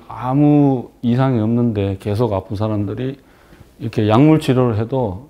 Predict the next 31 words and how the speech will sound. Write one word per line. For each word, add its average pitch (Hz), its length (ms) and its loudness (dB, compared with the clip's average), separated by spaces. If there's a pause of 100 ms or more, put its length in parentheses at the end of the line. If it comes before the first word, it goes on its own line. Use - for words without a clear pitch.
약물에 117 460 0 (280)
효과가 120 320 -2
없는 117 300 0
거죠. 95 160 -4
삼십 127 400 -4
프로 98 360 -4 (120)
밖에 101 180 -6
효과 107 240 -4
없고, 101 460 -4
인구의 123 420 4
이십 120 240 0
프로 110 220 0
가 117 240 0 (640)
이런저런 110 480 0
통증으로 107 440 -2
아프고 95 300 -6
고령화되고 104 680 -2
있고, 117 360 -10 (420)
그 123 140 -2
만성 113 320 2
통증의 123 480 -2
사십 147 380 -2
프로 127 240 0
가 127 320 -2 (500)
어릴 135 340 0
때 110 380 -4 (260)
어떤 110 420 -4 (140)
불행한 107 360 0
경험이 101 360 0
있다. 92 540 -6 (100)
그래서 107 320 -6